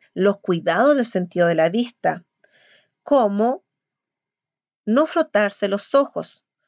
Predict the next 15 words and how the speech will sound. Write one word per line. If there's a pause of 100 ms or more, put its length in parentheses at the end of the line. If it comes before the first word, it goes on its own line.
(280)
un
acto
casi
reflejo
que
realizamos
al
estar
cansados, (160)
estresados (400)
o
porque
simplemente
nos
pican.